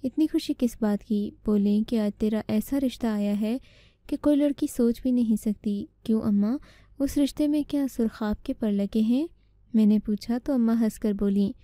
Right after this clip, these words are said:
"समझो कि सुरखाब के पर ही लगे। एक ही औरत है, उसने अपने बहन भाइयों को बहुत मेहनत से पाला है। अब वो अपने भाई की शादी करना चाहती है, इसीलिए उसने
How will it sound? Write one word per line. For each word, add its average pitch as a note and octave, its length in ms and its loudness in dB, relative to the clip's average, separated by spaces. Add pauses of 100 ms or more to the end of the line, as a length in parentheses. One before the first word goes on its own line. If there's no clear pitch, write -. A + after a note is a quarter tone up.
(380)
"समझो C#4 420 2
कि D#4 140 -2
सुरखाब A3+ 460 -2
के - 160 -4
पर B3 220 -2
ही B3+ 140 2
लगे। - 600 -2
एक G#3+ 80 2 (100)
ही A#3 100 4
औरत G#3 400 0
है, A3 200 -2 (440)
उसने C#4 220 0
अपने D4 240 2
बहन A#3+ 280 4
भाइयों A#3 320 4
को C4+ 160 -2
बहुत A3 340 -2
मेहनत A3+ 360 2
से C#4+ 120 -2
पाला G3 300 -2
है। A3 320 -2 (520)
अब C4+ 180 0
वो D#4 80 4
अपने D#4 220 2
भाई B3+ 220 2
की C4+ 160 -2
शादी A3+ 360 -2
करना G#3+ 300 2
चाहती G#3 400 -2
है, A3 300 -4 (560)
इसीलिए A3 420 2
उसने A#3 400 -2